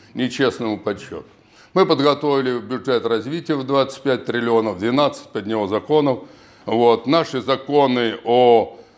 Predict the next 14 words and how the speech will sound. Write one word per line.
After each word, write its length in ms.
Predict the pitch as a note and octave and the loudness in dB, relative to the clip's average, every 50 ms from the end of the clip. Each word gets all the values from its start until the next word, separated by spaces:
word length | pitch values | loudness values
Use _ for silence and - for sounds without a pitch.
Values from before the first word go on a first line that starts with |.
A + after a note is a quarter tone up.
| _ _ _ | _ _ _
развитии 540 | - A#2+ C3 A#2 G2+ C#3 D#3+ D#3 D3+ - C3 | 2 2 2 2 2 2 2 2 2 0 -2
устойчивого 600 | A#2 G2+ - - C#3+ B2+ B2+ A#2+ - - A#2+ A2+ | -2 -2 -2 2 2 2 2 2 -2 -2 -2 -2
сельского 400 | A2+ - D3 D3+ C#3+ - - - | 0 0 0 0 0 -4 -10 -6
хозяйства 760 | - B2 A#2 A2+ A#2 A2+ A2 G#2 - - - G#2+ F#2+ D#2 - - - _ _ _ _ _ _ - | -2 -2 0 4 4 4 4 4 0 -4 -4 -4 -4 -4 -6 -12 -20 _ _ _ _ _ _ -8
уже 400 | A2 G#2 B2 C#3 C#3+ C#3 C3+ B2+ | 0 2 4 6 6 6 4 2
поддержал 800 | - - C#3+ B2+ A2 A#2+ C#3 C3 A#2+ G#2 B2 B2 A2 G#2 G2 G2 | 2 0 -2 0 2 2 2 2 2 2 4 4 4 4 2 -2
и 560 | F#2+ F#2+ F2+ G2+ A#2 B2 B2 A#2+ A2 F2+ - - - - - | -6 -8 -6 -4 -2 0 0 0 -2 -4 -6 -12 -20 -18 -16
Гордеев, 680 | - F#2+ A2+ A2+ A2+ A2 A#2 C#3+ E3 E3 D#3 C#3+ C3 A2 G#2+ - - - - - - - | -4 0 2 2 2 2 2 2 4 4 4 4 2 0 -4 -10 -18 -20 -20 -20 -20 -12
два 300 | - A2 A#2 C#3+ D3 C#3 | -4 0 2 4 4 2
и 40 | B2+ | 0
три 300 | B2+ C3 A2+ A#2+ A#2+ A2+ | -2 -6 -8 -8 -8 -8
десятых 460 | A2+ - - B2 A#2 - A2+ G#2 - | -10 -2 0 0 0 0 -2 -8 -8
триллиона 540 | - A#2 A2 A2 A2 A2+ A2+ A2+ G2+ G#2+ A2 | -6 -4 -4 -2 0 2 2 2 2 0 -2
выделили. 560 | C3 D#3+ D#3+ D3 C#3+ C3+ B2+ B2+ A#2+ - | 0 -2 -2 -2 -4 -4 -4 -4 -4 -6